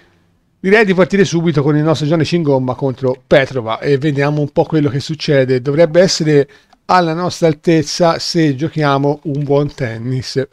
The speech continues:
<clears throat> Scusate, sicuramente se giochiamo un tennis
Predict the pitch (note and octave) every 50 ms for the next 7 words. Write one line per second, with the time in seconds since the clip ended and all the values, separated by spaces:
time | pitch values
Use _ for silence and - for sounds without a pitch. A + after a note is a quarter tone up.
0 | _ _ - - G3+ G3 G3+ F#3 F3+ E3+ D#3+ C3+ B2 B2+ C3+ - - D#3 D3 C3+
1 | B2+ B2 G#2 C3+ A2+ - - - - - - - - - - G#3+ D#3 F3 D#3+ D#3+
2 | D#3 E3+ D#3+ D3 A#2+ - C3+ - D3+ D#3 C#3+ C#3 C3+ - D#3+ D#3+ D3 C3 B2+ B2+
3 | - - E3+ E3 D#3 C#3 C3 B2 B2 A#2 - - -